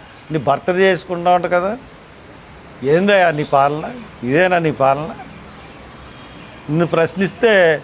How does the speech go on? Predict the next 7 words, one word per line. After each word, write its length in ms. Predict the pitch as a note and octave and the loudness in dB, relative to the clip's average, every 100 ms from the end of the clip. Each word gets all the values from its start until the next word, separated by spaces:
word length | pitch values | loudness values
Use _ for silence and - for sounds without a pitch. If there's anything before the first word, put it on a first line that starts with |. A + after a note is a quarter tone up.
| - - - - - - | -12 -20 -20 -20 -18 -14
ఇష్టానుసారంగా 680 | B2 F#3+ F#3+ F#3+ F3+ F3+ E3+ | -4 0 0 2 2 2 2
మమ్మల్ని 380 | D#3+ D3+ C#3+ C#3 | 2 2 0 0
చేస్తావా? 440 | D3 D#3+ D3 D3+ - - - - - - - - - - - | 0 0 0 -2 -6 -20 -20 -20 -20 -20 -20 -20 -20 -20 -10
ఇయే 300 | B2+ F3+ A3 | -2 2 2
మా 140 | G#3 F3+ | 2 2
బర్త్‌డే 500 | D3+ D#3 F#3 F#3+ G3 | 2 0 0 2 2
విషెస్. 500 | F#3 - B2 - | 0 -2 -6 -6